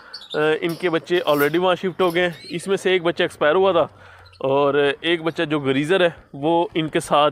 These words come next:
ही रहता है अभी इधर ही। तो ये आराम से बैठे रहें। ये लें जी, मैं आ चुका हूँ जी अब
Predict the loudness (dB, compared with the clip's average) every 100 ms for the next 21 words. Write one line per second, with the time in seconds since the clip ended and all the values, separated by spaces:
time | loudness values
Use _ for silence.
0 | 0 -2 -2 0 0 0 -2 -6 -10 -12
1 | -2 -2 -2 -6 _ _ -20 -20 -20 -20
2 | -20 -20 -20 -20 -10 -8 -4 0 2 2
3 | 0 -2 -2 0 0 0 -2 _ _ _
4 | _ -4 0 2 0 -2 -2 -2 -2 -4
5 | -6 -4 -4 -2 -2 -2 -6